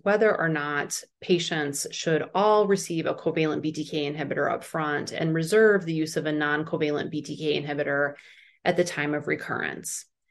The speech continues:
And it's important to note that the answer to this question may be different in different disease settings. So, for example, we know that patients with mantle cell lymphoma do tend to have a shorter duration of benefit from covalent B T K inhibitors compared with C L L.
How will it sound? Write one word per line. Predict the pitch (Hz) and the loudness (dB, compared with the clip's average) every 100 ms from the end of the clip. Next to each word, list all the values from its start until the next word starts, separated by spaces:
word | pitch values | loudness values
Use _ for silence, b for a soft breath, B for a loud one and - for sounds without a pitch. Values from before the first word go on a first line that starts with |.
| b b | b b
And | 196 190 | 4 6
it's | 226 | 6
important | 254 240 302 311 | 6 6 4 6
to | 240 | 4
note | 180 185 185 | 4 4 2
that | 160 165 | 0 0
the | 165 | -2
answer | - 202 214 214 | 2 2 2 0
to | 175 | 0
this | 156 | -2
question | - 160 151 - 151 147 | -4 -4 -4 -2 -2 0
may | 165 165 | 0 2
be | 165 | 0
different | 165 170 170 147 131 | 4 2 2 -2 0
in | 151 | -2
different | 147 - 135 | -2 -4 -6
disease | 143 143 151 | -6 -8 -6
settings. | - 127 - - - - | -6 -6 -6 -8 -12 -14
So, | - - 175 165 | -8 0 2 2
for | 165 240 240 | 4 6 6
example, | - 165 156 156 147 143 - | 4 0 0 0 0 0 0
we | 175 | 2
know | 175 | 2
that | 180 185 | 2 0
patients | - 165 165 165 | -2 -6 -4 -6
with | 160 | -4
mantle | 156 147 160 | -2 -2 -4
cell | 160 151 | -4 -4
lymphoma | 151 151 151 151 147 147 - B B B - | -4 -2 -2 -2 -2 -2 -4 B B B -6
do | 175 226 | 2 2
tend | 233 - 185 175 | 2 0 0 2
to | 165 | -2
have | - - 160 156 - | -2 0 2 2 0
a | 156 | -2
shorter | 156 165 165 165 | 0 0 2 2
duration | 160 151 151 160 147 | 2 2 2 -2 -4
of | 147 | -2
benefit | 147 151 151 156 143 147 | -2 0 -2 0 0 -2
from | - 160 | -6 -6
covalent | - 160 151 - | -2 -2 -2 -4
B | 156 | -6
T | 151 156 | -8 -8
K | 156 151 147 | -6 -6 -6
inhibitors | 139 147 131 143 143 | -6 -2 0 0 -4
compared | - 160 156 151 | -8 -6 -2 -2
with | 156 156 | 0 -4
C | - 151 | -2 -2
L | - 117 | -2 -2
L. | 92 64 60 | -4 -8 -10